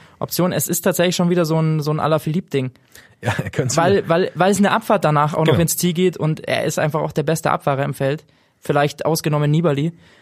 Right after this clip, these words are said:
Speaker 1: Und Nibali sehe ich noch nicht in der
Speaker 2: <laughs>
Speaker 1: Form.
Speaker 2: Wenn dann in der
Speaker 1: Wenn dann in
Speaker 2: Ausreise-
Speaker 1: der zweiten, dritten Woche,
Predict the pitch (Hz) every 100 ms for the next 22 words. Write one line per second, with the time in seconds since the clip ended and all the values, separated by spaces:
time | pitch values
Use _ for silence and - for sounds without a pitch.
0 | _ - 147 156 156 151 156 147 165 160
1 | 156 156 - - 156 151 - 151 156 165
2 | - - _ 90 120 113 104 160 180 175
3 | - 170 160 156 151 - 156 165 165 160
4 | 170 147 143 151